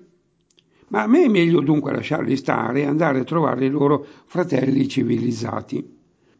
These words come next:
Periodiche catture vengono ordinate regolarmente dal re e centinaia e centinaia di elefanti selvatici vengono accerchiati dagli elefanti domesticati che si scovano nella foresta,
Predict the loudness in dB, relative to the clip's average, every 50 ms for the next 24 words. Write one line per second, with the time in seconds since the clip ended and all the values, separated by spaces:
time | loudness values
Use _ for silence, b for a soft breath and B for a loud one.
0 | _ _ _ _ _ _ _ _ _ _ _ -20 b b b b b b b b
1 | b 2 4 8 8 10 10 10 8 6 4 4 2 2 0 0 -2 -2 0 2
2 | 2 4 4 4 4 2 0 2 2 2 2 2 2 2 0 2 2 2 4 4
3 | 2 0 0 0 0 0 0 0 0 0 0 0 2 2 2 2 2 0 -2 -4
4 | -2 -2 -2 -2 0 -2 -2 -4 -6 -10 -20 b b b b b b b b b
5 | b -8 -8 -4 0 2 2 4 4 4 4 4 6 6 6 4 4 2 0 -2
6 | -2 -4 -6 -4 0 0 2 2 2 0 -2 -2 0 0 0 0 0 0 0 0
7 | 0 0 0 -2 -2 -2 -2 -4 -4 -4 -4 -4 -2 -2 -2 -2 -2 -4 -6 -8
8 | -6 -4 -4 -2 0 0 0 2 2 0 0 0 -2 -6 B B B B B B
9 | B B B B -6 -4 -2 0 -2 0 0 2 4 4 4 4 2 0 -2 -2
10 | -2 -2 -2 -2 0 0 0 0 0 0 0 0 0 0 -2 -2 0 0 0 -2
11 | -2 -4 -4 -4 0 0 0 -2 -2 -4 -4 -4 -4 -6 -8 -16 b b b b
12 | b b b b b b b -2 0 0 0 -4 -4 -2 0 0 4 6 6 6
13 | 6 6 4 2 0 0 0 0 2 2 0 -2 -4 -6 -8 -8 -8 -10